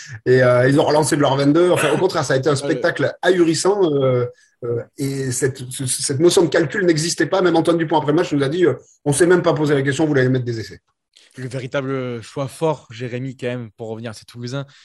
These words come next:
Speaker 2: c'est Thomas Ramos qui, après cet essai à la soixante-dix-huitième, bute rapidement, alors qu'il aurait pu finir le match là-dessus sur un vingt vingt-six, alors qu'ils ont passé le match à quatorze, perdre seulement six points, c'était, c'était un moindre mal.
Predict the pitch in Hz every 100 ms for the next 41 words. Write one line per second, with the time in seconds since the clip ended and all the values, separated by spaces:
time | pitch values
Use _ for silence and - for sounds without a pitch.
0 | _ - 135 156 151 139 143 156 165 -
1 | 131 123 143 139 139 131 - 143 123 127
2 | 139 127 123 131 127 165 165 - _ _
3 | _ 131 135 175 - 156 156 156 190 190
4 | 131 127 - 139 127 139 151 139 139 143
5 | 139 135 - 170 - 123 131 139 139 -
6 | 160 - _ - _ 117 117 131 127 127
7 | - 131 135 131 123 127 165 160 - 135
8 | 127 139 135 127 - 131 160 147 117 107
9 | 101 _ - _ _ - 120 127 139 127
10 | 143 160 170